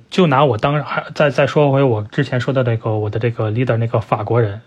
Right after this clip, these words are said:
那个巴黎人，巴黎老爷爷，说他，就是有一次我和他在下班的时候，他就，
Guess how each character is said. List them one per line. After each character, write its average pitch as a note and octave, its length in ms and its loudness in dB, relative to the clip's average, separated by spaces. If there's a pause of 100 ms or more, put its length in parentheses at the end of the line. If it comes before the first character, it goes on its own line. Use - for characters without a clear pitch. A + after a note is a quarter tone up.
(140)
那 B2+ 100 0
个 A2+ 160 -2
巴 C3 220 0
黎 A#2+ 100 -2
人， F#2+ 180 -4 (160)
巴 C3+ 140 0
黎 B2+ 100 0
老 G#2 140 -2
爷 G2 160 -6
爷， G2 140 -6 (480)
说 B2 160 -2
他， F3+ 440 2 (320)
就 - 120 -6
是 D3 120 -4
有 A#2 120 0
一 G#2 100 -4
次 C3 320 0
我 G2+ 220 -2
和 G#2 240 -6
他 C3 420 2
在 A#2+ 220 -2
下 C3+ 240 -2
班 D3+ 160 2
的 E3+ 80 2
时 A#2+ 120 -6
候， G#2+ 240 -6 (520)
他 C#3+ 260 2
就， G#2+ 1040 -2